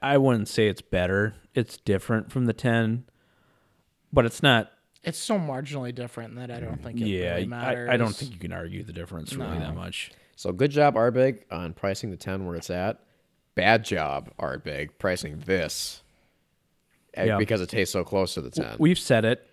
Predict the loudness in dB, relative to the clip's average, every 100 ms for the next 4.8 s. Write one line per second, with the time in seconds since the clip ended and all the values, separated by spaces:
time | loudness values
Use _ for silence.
0 | 0 0 -2 _ -2 -2 0 2 2 0
1 | -4 -8 -10 _ _ _ -20 -20 _ _
2 | 2 2 6 6 6 2 4 4 4 0
3 | 0 2 0 0 -6 -10 -10 -10 _ _
4 | _ -4 2 4 4 2 0